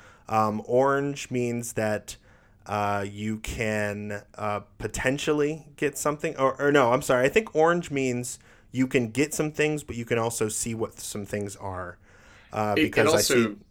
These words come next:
Speaker 2: it also
Speaker 1: Yeah.
Speaker 2: means you usually, it's for dungeons a lot of times where you won't be able to get everything.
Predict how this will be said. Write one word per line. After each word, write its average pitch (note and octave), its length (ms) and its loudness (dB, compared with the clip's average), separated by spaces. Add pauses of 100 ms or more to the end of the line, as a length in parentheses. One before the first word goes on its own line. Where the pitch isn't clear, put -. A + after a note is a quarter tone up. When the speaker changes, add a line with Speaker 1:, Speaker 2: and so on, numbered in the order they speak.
(240)
Speaker 2:
it B2+ 100 2
also C#3+ 240 2
Speaker 1:
Yeah. A#2 60 4
Speaker 2:
means A#2 200 2
you A2 160 -2
usually, A2+ 380 0
it's A#2 220 -4
for A#2+ 160 -4
dungeons A2 480 0
a A2 80 -2
lot A2+ 200 0
of A#2 60 0
times B2 420 -4
where A2+ 140 0
you G#2 160 -2
won't G#2+ 220 -2
be A2 120 0
able G#2 200 -4
to G#2 400 -6
get G#2+ 240 0
everything. A#2 560 0